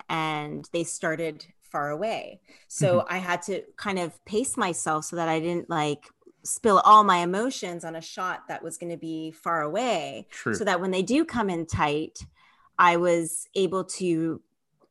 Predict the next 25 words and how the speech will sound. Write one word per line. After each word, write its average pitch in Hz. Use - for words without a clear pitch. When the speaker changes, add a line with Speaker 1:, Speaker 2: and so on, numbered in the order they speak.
Speaker 1:
really 202
give 175
my 170
emotion 165
at 156
that 196
point 165
and 156
not 151
be 151
completely 147
exhausted, -
right? 165
Speaker 2:
Mm-hmm. 110
Speaker 1:
So 240
things 285
like 233
that, 240
like, 185
who -
prepared? 339
I 170
don't 233
know. 180
I, 135